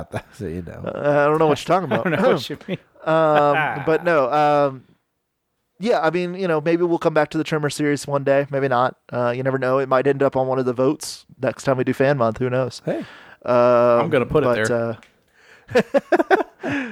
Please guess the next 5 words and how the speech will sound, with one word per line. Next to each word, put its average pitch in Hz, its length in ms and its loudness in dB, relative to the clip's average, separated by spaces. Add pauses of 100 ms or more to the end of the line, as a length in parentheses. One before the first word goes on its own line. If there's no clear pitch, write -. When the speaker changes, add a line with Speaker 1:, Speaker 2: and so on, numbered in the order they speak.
(140)
Speaker 2:
<laughs> - 0 -
uh, 127 1400 0 (160)
anyway, 151 680 0 (160)
um, 151 640 -2 (760)
so 175 1080 0